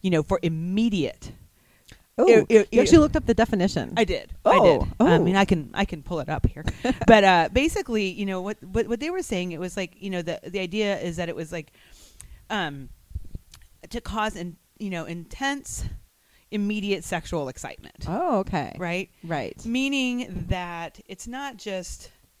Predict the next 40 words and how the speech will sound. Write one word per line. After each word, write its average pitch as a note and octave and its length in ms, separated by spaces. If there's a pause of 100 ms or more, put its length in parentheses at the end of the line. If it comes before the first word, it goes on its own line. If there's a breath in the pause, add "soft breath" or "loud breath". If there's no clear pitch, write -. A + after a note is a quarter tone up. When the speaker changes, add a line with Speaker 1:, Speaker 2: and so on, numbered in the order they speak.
Speaker 1:
you G3+ 80
know, F3 140
like E3+ 220
a D#3+ 80
romance E3+ 500
novel D3 320
that D3 160
you D3+ 180
kind D#3+ 240
of C#3+ 140 (240 loud breath)
peruse F3 680
and, F3 480
you F3+ 60
know, F3 80
Speaker 2:
Mm-hmm. E3 100
Speaker 1:
you E3+ 80
kinda F#3 240
get F3+ 180
to E3+ 60
the D#3+ 80
point F#3 420
and, E3 100
you E3 80
know, D#3 300 (140)
maybe F#3+ 240
there's F3 200
some D#3+ 240 (160)
Speaker 2:
<laughs> - 140
Speaker 1:
sexy F#3 340
words, F3+ 440
you E3+ 100
know, D#3 80
m-, D#3+ 320
mixed E3+ 340
in E3+ 120
there. D#3 160
It's F3 180
like, G#3+ 260 (680 loud breath)
it's A#3+ 200
like F3 220